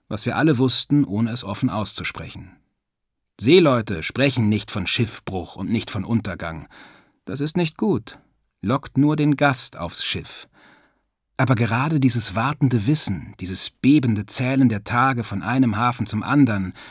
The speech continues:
dieses verhaltene Nicht-Aussprechen der Tatsache, dass, wie lange es auch immer dauern möge,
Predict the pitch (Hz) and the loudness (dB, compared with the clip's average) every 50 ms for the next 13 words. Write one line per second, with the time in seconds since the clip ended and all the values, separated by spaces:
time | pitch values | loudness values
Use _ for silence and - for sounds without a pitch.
0 | - - - - _ _ - - 98 101 95 - - 110 98 104 123 143 151 135 | -20 -20 -20 -20 _ _ -14 -10 -8 -6 -6 -4 -4 -2 0 2 2 2 4 4
1 | 135 120 110 110 147 160 156 - - - 110 120 135 - - - - 123 123 123 | 4 6 6 6 6 6 4 0 -6 -2 -2 -2 0 -2 -4 -4 -4 -4 -2 0
2 | 123 120 104 107 101 - - 120 123 135 123 - 131 113 - 123 113 117 123 131 | 0 0 2 0 -2 -2 0 2 2 2 2 0 -2 -2 -2 -2 0 0 0 2
3 | 123 - - - - - - - - - _ - 127 113 113 127 165 185 160 - | 0 0 -2 -4 -8 -12 -18 -18 -20 -14 _ -2 0 0 2 2 2 0 0 -2
4 | 156 - 147 127 - 165 175 165 156 127 131 135 160 151 139 113 95 90 87 92 | -4 -6 -6 -6 -4 -2 0 0 0 0 0 2 4 4 4 4 2 0 -2 -4
5 | 87 90 87 85 87 90 | -4 -6 -8 -8 -10 -12